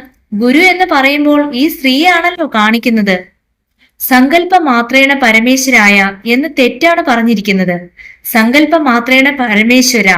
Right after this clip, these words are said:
എന്നതാണ് ശരി. ഇതിന്റെയൊക്കെ എ ബി സി ഡി അറിയാവുന്ന ആരെങ്കിലും വേണ്ടേ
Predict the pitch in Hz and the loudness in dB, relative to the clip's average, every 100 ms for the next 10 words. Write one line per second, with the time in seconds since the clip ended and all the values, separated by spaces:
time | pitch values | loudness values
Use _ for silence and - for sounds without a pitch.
0 | - _ - 202 226 285 269 254 277 - | -4 _ -4 -2 0 0 0 0 0 -2
1 | 196 165 170 _ _ _ _ 220 226 254 | -4 -6 -10 _ _ _ _ -2 0 2
2 | 320 311 311 247 233 285 285 330 330 285 | 2 2 0 0 2 0 0 0 2 2
3 | 269 285 294 285 226 240 262 320 311 262 | 0 0 0 0 0 0 0 -2 0 0
4 | 269 269 | 2 0